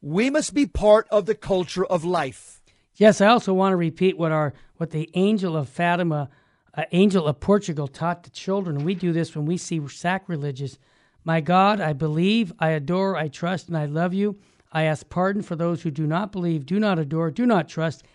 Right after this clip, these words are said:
Speaker 2: and do not love you." Having repeated these words three times, he said, "Pray this, the hearts of Jesus and Mary are attentive to the voice of your supplications."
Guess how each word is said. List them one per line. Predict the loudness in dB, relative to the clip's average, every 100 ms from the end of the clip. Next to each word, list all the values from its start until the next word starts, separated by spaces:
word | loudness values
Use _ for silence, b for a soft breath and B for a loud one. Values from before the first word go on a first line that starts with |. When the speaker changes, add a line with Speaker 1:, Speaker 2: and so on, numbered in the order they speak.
| _
Speaker 2:
and | 0 6
do | 8
not | 8 6
love | 6 4 4
you." | 2 0 b b b b b
Having | 0 2 4
repeated | 4 2 0 0 0 -2
these | -2 -2 -2
words | -4 -4
three | -6 -4 -2
times, | -2 -2 0 -2
he | -4
said, | -8 -4 -2 -2 -6 _ _ _ _
"Pray | -6 0 2 2
this, | 0 -2 -6 _
the | -10
hearts | -4 -4 -4 -6
of | -6
Jesus | -2 -2 -2 -6
and | -4 -2
Mary | -2 -2 -6 -8
are | -8
attentive | -8 -4 -4 -4 -10
to | -8
the | -10
voice | -8 -6 -6 -8 -12
of | -8
your | -8
supplications." | -8 -10 -10 -10 -8 -8 -8 -14